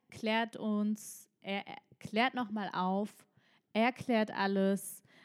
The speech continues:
äh, mit Daten und Fakten zum Thema Radabach, äh, Konflikt. Wir haben ihm viele Fragen gestellt, die sehr informativ sind.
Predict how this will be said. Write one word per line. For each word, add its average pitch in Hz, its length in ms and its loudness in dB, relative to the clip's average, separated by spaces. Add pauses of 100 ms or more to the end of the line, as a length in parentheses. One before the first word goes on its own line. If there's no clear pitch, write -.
(120)
äh, 190 180 2
mit 233 300 2
Daten 220 300 4
und 208 140 0
Fakten 190 720 -6
zum 269 300 -4
Thema 220 460 0
Radabach, 196 680 0
äh, 180 380 -2
Konflikt. 185 840 -2
Wir 196 120 -4
haben 196 140 -2
ihm 190 160 -6
viele 233 280 -4
Fragen 196 480 0
gestellt, 180 580 -4 (240)
die 196 80 -4
sehr 208 200 2
informativ 214 640 -2
sind. 240 480 -8